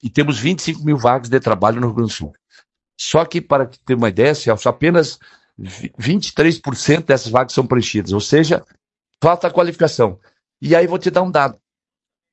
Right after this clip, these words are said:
Após o programa de qualificação profissional, os empregos gerados de janeiro, fevereiro e março desse ano, é, cinquenta e nove por cento, Celso, e ouvintes da Cacique, cinquenta e nove por cento vieram do Bolsa Família e do CadÚnico. Ou seja,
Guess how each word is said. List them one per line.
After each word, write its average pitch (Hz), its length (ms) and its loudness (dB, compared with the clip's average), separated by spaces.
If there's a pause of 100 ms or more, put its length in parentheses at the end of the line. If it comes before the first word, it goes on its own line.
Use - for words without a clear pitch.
Após 151 440 0
o 160 80 -4
programa 139 360 0
de 120 80 -6
qualificação 117 480 -2
profissional, 120 400 -2
os 131 240 -8
empregos 147 400 -2
gerados 139 280 2
de 113 60 -4
janeiro, 135 240 0
fevereiro 143 300 -4
e - 20 -6
março 123 340 -2
desse 117 380 -2
ano, 143 260 -2 (720)
é, 113 240 2 (560)
cinquenta 175 800 0
e 160 40 -2
nove 160 300 2
por 139 120 -8
cento, 160 500 -6
Celso, - 580 -8
e 110 140 -4
ouvintes 120 380 -2
da 90 160 -6
Cacique, 143 480 -8 (260)
cinquenta 160 800 -2
e - 20 2
nove 143 260 2
por - 80 -18
cento 147 280 -8
vieram 135 260 2
do 151 100 -4
Bolsa 151 360 0
Família 139 320 -2
e - 20 -6
do 143 80 -6
CadÚnico. 107 480 -4 (160)
Ou 120 100 0
seja, 165 460 0